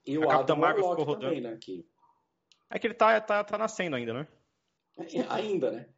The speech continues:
Speaker 2: Ainda
Speaker 1: Tipo,
Speaker 2: tá nascendo.
Speaker 1: mano,
Speaker 2: Ele ainda tá nascendo, né?
Speaker 1: tá lá,
Speaker 2: Mas,
Speaker 1: é, a
Speaker 2: mas
Speaker 1: gestação
Speaker 2: poderia.
Speaker 1: longa da porra, viu, mano?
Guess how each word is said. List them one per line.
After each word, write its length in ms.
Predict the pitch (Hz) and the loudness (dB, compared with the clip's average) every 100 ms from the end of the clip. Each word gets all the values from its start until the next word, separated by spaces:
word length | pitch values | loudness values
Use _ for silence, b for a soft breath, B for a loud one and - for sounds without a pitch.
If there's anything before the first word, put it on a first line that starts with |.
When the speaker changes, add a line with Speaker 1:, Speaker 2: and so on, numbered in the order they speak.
| - - | -14 -6
Speaker 2:
Ainda 80 | 151 170 | -4 -2
Speaker 1:
Tipo, 100 | 147 | -4
Speaker 2:
tá 100 | 143 | -2
nascendo. 240 | 143 135 - | -4 -4 -6
Speaker 1:
mano, 120 | - _ _ - | -10 _ _ -14
Speaker 2:
Ele 140 | 113 | -8
ainda 120 | 127 | -4
tá 100 | 127 | 0
nascendo, 440 | 160 160 131 123 117 | -2 -2 -6 -4 -6
né? 120 | 120 - _ | -10 -18 _
Speaker 1:
tá 120 | 127 | -8
lá, 80 | 135 | 0
Speaker 2:
Mas, 260 | 113 120 123 | 2 2 0
Speaker 1:
é, 40 | 120 | -4
a 40 | |
Speaker 2:
mas 100 | - 135 | -6 -4
Speaker 1:
gestação 380 | 147 147 160 175 | -2 0 0 0
Speaker 2:
poderia. 200 | 151 139 | 0 0
Speaker 1:
longa 160 | 135 | 0
da 100 | 131 | -2
porra, 300 | 127 123 107 113 | -2 -6 -6 -8
viu, 100 | 127 | -8
mano? 160 | 101 | -10